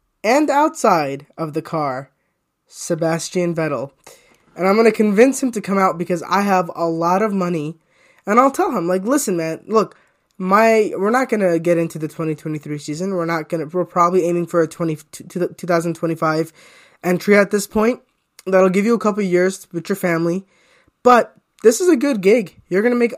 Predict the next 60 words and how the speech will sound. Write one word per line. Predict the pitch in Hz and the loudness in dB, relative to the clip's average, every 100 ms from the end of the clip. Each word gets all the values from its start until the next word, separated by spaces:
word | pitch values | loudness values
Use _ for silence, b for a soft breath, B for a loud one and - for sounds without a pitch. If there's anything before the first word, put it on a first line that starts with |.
| - | -8
a | |
lot | 170 170 190 | -2 2 2
of | 233 | 2
money. | 196 185 196 | 2 0 -2
You | 170 | -4
can | 170 | -4
use | 175 247 233 | -2 0 0
that | 214 | 0
money | 180 180 180 | 0 0 0
on | |
the | 156 | -2
causes | - 175 196 220 | -2 -2 0 -2
that | 208 | -4
you | 214 208 | -2 -2
love. | 160 156 - b b b b | 0 -2 -6 b b b b
This | - 190 | -2 -2
is | 233 | -2
a | 233 | -6
sport | - 196 220 220 | -2 0 0 2
that | 165 | 0
you | 160 175 214 | 0 0 2
know | 208 170 175 190 | 4 6 6 4
in | - 175 | -2 -2
and | 196 | 0
out. | 165 165 | 0 0
I'm | 185 | 0
gonna | 214 | -2
give | 190 180 | -2 -4
you | 170 | -6
full | - - - 214 233 262 | -10 -16 -8 2 4 2
control | - 214 190 208 185 170 | -4 -8 -4 0 2 2
to | 160 175 | -2 -12
do | 151 175 180 170 165 b b b _ - | -6 -2 0 -2 -6 b b b _ -12
whatever | 165 170 190 208 220 | -2 2 4 4 2
you | 208 196 | 0 0
want. | 175 160 165 180 _ _ _ - | 0 0 -2 -8 _ _ _ -6
And | 180 175 170 160 | -4 0 -2 -4
we | 156 190 196 | -2 0 2
both | 170 196 226 | 2 4 4
know | 214 226 | 2 0
you | 190 | 0
can | 170 | -2
win | 160 | -4
championships. | 156 151 147 151 147 170 - - | -4 -6 -6 -6 -4 -4 -6 -6
We | 165 | 0
know | 180 | 2
that | 185 170 | 2 2
you | 175 | -2
know | |
how | 165 | -2
to | 175 | -2
run | 156 160 170 | -2 -2 -2
a | |
team | 165 - 170 151 | -4 -2 -2 -4
from | 160 143 - | -8 -10 -4
inside | 185 175 170 | -2 0 -2
the | 160 | -2
car | 165 165 | 0 0
while | 151 160 | 2 -2
driving. | 160 160 180 165 135 170 | -2 -2 -2 -2 -8 -14